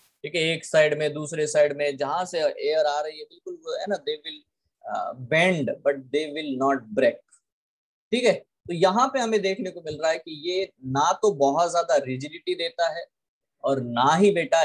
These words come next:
एकदम से softness provide करेगा। ठीक है, ये उसको tensile strain देता है, that is actually a mechanical support, है ना, मैकेनिकल support।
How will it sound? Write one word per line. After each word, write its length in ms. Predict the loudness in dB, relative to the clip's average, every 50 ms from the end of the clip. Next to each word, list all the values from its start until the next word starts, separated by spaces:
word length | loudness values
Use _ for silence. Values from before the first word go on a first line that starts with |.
| 4 2 2
एकदम 320 | 0 0 0 0 0 0
से 200 | 0 -4 -10 -8
softness 600 | -8 -4 -2 0 0 0 0 -4 -6 -6 -6 -6 -6 -6
provide 380 | -4 0 4 4 4 4 2 -2
करेगा। 300 | -6 -6 -8 -10 -12 -14 -16 _ _ _ _ _ _ _ _ _ -6
ठीक 120 | -2 2 2
है, 200 | 2 2 0 -4 _ _ _ _ -12
ये 300 | -10 -6 -2 0 0 2 2
उसको 320 | 0 -2 -2 0 2 2
tensile 640 | 2 2 0 0 0 0 0 2 4 4 4 4 2
strain 380 | 0 -4 0 2 2 2 2 2
देता 280 | 0 -2 -2 -2 0
है, 120 | 0 0 0
that 200 | 0 -2 -2 -2
is 120 | -4 -4 -4 -4
actually 420 | -4 _ -4 -2 -2 0 0 -2 -2
a 100 | -2 -2 -4
mechanical 680 | -2 -4 -4 -4 -4 -4 -4 -4 -6 -8 -6 -6 -6 -6
support, 480 | -8 -8 -8 -10 -10 _ -12 -12 -12 -12 _ _ _ _ _ _ _ _ _ _ _ _ _ _ _ _ _ _ _ _ _ _ _ _ _ _ _ _ _ _ _ _ _ _ -6
है 60 | -4
ना, 120 | -2 -2 -4 -6 _ _ _ _ _ _ _ _ _ _ _ _ -12
मैकेनिकल 800 | -6 -2 0 2 2 2 2 2 2 2 2 2 2 2 2 2
support। 600 | 0 -2 -4 -4 -4 -4 -6 -6 -6 -8 -16